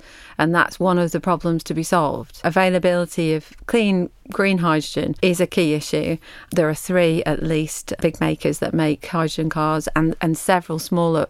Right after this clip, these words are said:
players as well, a couple in the U K. But then you, you look further scaling up in terms of size of vehicles, then trucks. We just put a solid oxide fuel cell to power the auxiliary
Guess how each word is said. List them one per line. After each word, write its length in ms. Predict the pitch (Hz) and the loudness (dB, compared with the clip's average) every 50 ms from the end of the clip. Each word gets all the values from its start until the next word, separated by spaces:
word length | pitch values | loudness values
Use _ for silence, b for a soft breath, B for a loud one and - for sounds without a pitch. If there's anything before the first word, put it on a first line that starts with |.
| _ | _
players 400 | - - 156 151 147 151 156 - | -4 -2 0 0 0 -2 -2 -4
as 100 | 156 156 | -6 -4
well, 160 | - 143 147 151 | -2 0 0 0
a 40 | |
couple 320 | - - 190 180 - - 175 | 0 0 0 0 0 0 0
in 100 | 165 160 | 2 2
the 100 | 160 151 | 2 2
U 120 | 143 - | 0 0
K. 320 | - - 175 - 156 151 - B B B B B B B B B B B B B | -2 -2 -2 -2 -2 -4 -6 B B B B B B B B B B B B B
But 100 | 202 190 | 0 2
then 160 | 202 202 196 | 2 2 2
you, 200 | 190 196 202 - | 2 2 0 0
you 180 | - 190 196 185 | 0 0 0 2
look 340 | 185 190 208 208 - - - | 2 2 0 0 0 -4 -12
further 640 | - - - 196 190 185 185 180 175 165 160 - - | -8 -2 0 2 4 4 2 2 2 2 2 2 0
scaling 520 | - - - 175 170 165 165 160 156 156 | -2 -2 0 2 2 2 2 2 2 0
up 240 | 156 - - - - B B B B B B B | 0 -2 -4 -8 -20 B B B B B B B
in 100 | 165 156 | -2 -2
terms 300 | - 175 165 160 156 - | 0 0 0 0 0 0
of 260 | 156 156 151 - - B B B B | -2 -2 -2 -4 -10 B B B B
size 420 | - - - 170 165 170 170 156 | -6 -2 0 2 4 4 2 2
of 140 | - 156 - | 0 -4 -4
vehicles, 500 | - - - - - - 160 156 143 - | -2 -4 -4 -4 -4 -6 -6 -6 -6 -4
then 180 | - 156 151 151 | -2 -2 -2 0
trucks. 680 | - - - 180 180 - - - - - - - - B B B B B B | -2 0 2 2 2 0 -2 -12 -14 -14 -14 -14 -16 B B B B B B
We 200 | B 175 196 185 | B 0 0 2
just 200 | - 190 - - | 0 -2 -4 0
put 220 | - 196 - - - | 0 0 0 -2 -4
a 80 | - 170 | -4 -4
solid 340 | - - - 170 165 165 165 | -2 2 2 4 4 4 2
oxide 340 | 196 - - - 185 180 - | 2 0 2 2 0 2 2
fuel 220 | - 190 180 175 | 2 0 0 2
cell 300 | - - 170 165 160 - - - | 2 0 0 -2 -2 -4 -4 -4
to 140 | - - 170 | -2 -2 -2
power 400 | - - - 170 170 170 165 - - | -2 0 2 2 4 4 2 0 -2
the 120 | - 170 160 | -2 -2 -2
auxiliary 680 | 151 147 - - 185 180 185 190 185 180 180 175 175 | -2 -2 0 0 0 2 2 2 2 2 2 0 -2